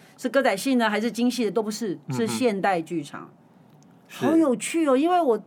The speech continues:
Speaker 1: 从小就是一个坐在教室里面，是一个看着外面的天空啊、云啊、鸟啊那种小孩。
Speaker 2: 嗯。
Speaker 1: 我不容易专心的，我坐不住。
Speaker 2: 嗯哼。
Speaker 1: 所以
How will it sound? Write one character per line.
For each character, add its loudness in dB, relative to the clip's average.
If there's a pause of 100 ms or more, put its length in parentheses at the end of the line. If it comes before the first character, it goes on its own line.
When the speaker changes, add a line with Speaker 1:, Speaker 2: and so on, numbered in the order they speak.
(220)
Speaker 1:
从 -2
小 0
就 -2
是 -6
一 -2
个 0
坐 -2
在 0 (560)
教 2
室 -2
里 -2
面， -2
是 -6
一 -4
个 -6
看 -4
着 -2 (360)
外 2
面 0
的 -4
天 -2
空 -2
啊、 0
云 -2
啊、 0
鸟 -2
啊 -2
那 -4
种 -4
小 -6
孩。 -10
Speaker 2:
嗯。 -16 (300)
Speaker 1:
我 -8
不 -6
容 0
易 -2
专 -2
心 -6
的， -4
我 -4
坐 0
不 -10
住。 -8 (340)
Speaker 2:
嗯 -4
哼。 -8
Speaker 1:
所 0
以 0